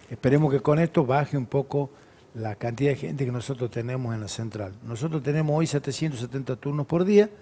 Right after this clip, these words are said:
más, eh, los espontáneos que llegan por algunas cuestiones que no son necesarios que tengan turnos. Por ejemplo, cargar una escolaridad o cargar una carga de libreta para asignación familiar, eh, asignación universal,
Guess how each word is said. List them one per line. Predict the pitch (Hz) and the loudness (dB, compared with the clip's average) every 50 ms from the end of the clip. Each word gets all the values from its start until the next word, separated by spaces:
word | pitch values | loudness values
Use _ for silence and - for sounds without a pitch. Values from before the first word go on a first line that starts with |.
| - - - - - - - - - - - - - | -20 -20 -20 -20 -20 -20 -20 -20 -20 -20 -20 -8 0
más, | 139 165 196 220 233 220 - - - - - - - - - - - - - - | 4 6 8 8 6 4 2 -6 -10 -18 -20 -20 -20 -20 -20 -20 -16 -10 -6 -2
eh, | 127 135 131 127 127 123 | 0 2 2 2 2 2
los | 120 117 127 | 2 2 2
espontáneos | 131 - 139 139 135 156 165 165 156 135 | 2 2 0 0 2 4 4 4 4 4
que | 120 117 | 2 4
llegan | 110 143 151 151 147 120 | 4 6 6 6 4 2
por | - 120 120 | 2 2 2
algunas | 123 135 156 151 131 | 2 2 2 2 2
cuestiones | - 135 131 - 165 165 160 - | 2 2 2 4 4 4 4 2
que | - 131 139 151 - - - - - - - _ - - | 0 0 0 0 -2 -6 -16 -20 -20 -20 -20 _ -18 -12
no | 117 117 120 135 139 | -6 -2 0 0 0
son | - - 156 147 | 2 2 0 2
necesarios | 139 139 123 135 135 - 151 151 143 127 | 2 2 0 0 0 2 2 2 4 2
que | 117 113 | 0 0
tengan | - 135 127 127 120 110 | -2 -2 -2 -2 -4 0
turnos. | - 170 165 143 120 101 | 2 4 4 4 2 -2
Por | - - - 139 139 135 143 | -6 0 4 6 6 8 6
ejemplo, | 143 - - 147 147 135 117 101 95 107 107 101 - - - - - - _ | 4 4 2 2 2 2 2 0 -4 -6 -6 -6 -10 -16 -20 -20 -20 -12 _
cargar | 123 123 123 135 143 143 | -2 0 2 4 4 2
una | 135 127 127 | 2 0 -2
escolaridad | - - 131 127 131 131 147 156 156 147 123 | 0 0 2 2 2 2 4 4 4 4 4
o | - | 2
cargar | - 120 117 123 131 135 131 | 0 -2 0 2 2 2 0
una | 131 120 113 - | 0 -2 -4 -4
carga | - 123 127 131 123 | -4 -2 -2 0 0
de | 120 117 113 | 0 0 2
libreta | 120 123 123 135 131 131 - 117 | 2 2 4 2 2 0 -2 -4
para | - - 110 107 | -4 -4 -4 -6
asignación | 104 - 120 120 120 113 - 131 139 123 | -6 -6 -6 -6 -6 -6 -6 -6 -6 -2
familiar, | 127 147 160 180 185 180 175 175 190 226 - | -2 0 0 2 4 4 4 4 2 0 -4
eh, | 113 110 113 | -4 -4 -2
asignación | 110 - - 131 131 120 139 147 | -2 -2 -4 -4 -4 -2 -2 0
universal, | 143 156 170 175 165 - 202 202 202 | 2 2 2 0 4 4 4 4 4